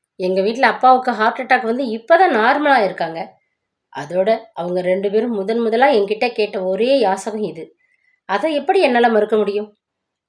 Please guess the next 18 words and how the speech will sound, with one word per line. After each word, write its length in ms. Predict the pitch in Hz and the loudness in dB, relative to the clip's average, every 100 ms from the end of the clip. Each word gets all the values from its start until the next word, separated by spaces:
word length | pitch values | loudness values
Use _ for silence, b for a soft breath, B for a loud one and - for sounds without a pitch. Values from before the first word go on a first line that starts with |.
| _ - | _ -10
"அப்படின்னா?" 500 | 139 170 202 254 392 427 - _ _ _ _ _ - | -8 -4 -2 0 -2 -4 -10 _ _ _ _ _ -10
சதா 340 | 180 180 190 - - | -6 0 0 -2 -6
புரியாமல் 520 | 240 311 339 320 233 | -6 -4 -4 -2 -4
வினவினாள். 500 | 156 143 151 147 147 _ _ _ _ _ _ 180 | -4 -10 -12 -14 -18 _ _ _ _ _ _ -14
"அப்படின்னா, 480 | - 214 220 233 208 208 - _ - | -6 0 2 4 2 0 -8 _ -8
அஞ்சு 360 | 190 208 214 | -2 -2 -2
மாசம் 360 | 214 226 233 254 | -2 -2 -2 -2
முன்னாடி 320 | 220 220 214 226 | 0 0 0 0
உன்னை 260 | 208 196 | 0 -2
பெண் 240 | 190 208 226 | 0 -2 2
பார்க்க 280 | 254 240 220 | 0 2 0
வரதா 260 | 214 214 | 2 0
சொல்லிட்டு 440 | 214 208 202 208 202 - B _ - | -2 -4 -4 -2 -4 -4 B _ -10
வராமல் 500 | 143 180 220 247 247 | -6 -2 0 0 -2
போன 220 | 233 220 | 0 0
மாப்பிள்ளை 460 | 190 196 202 220 196 175 | 0 -4 -2 -2 -2 -2
நான் 320 | 185 233 262 | -2 0 0
இல்லை, 260 | 247 202 | 0 -2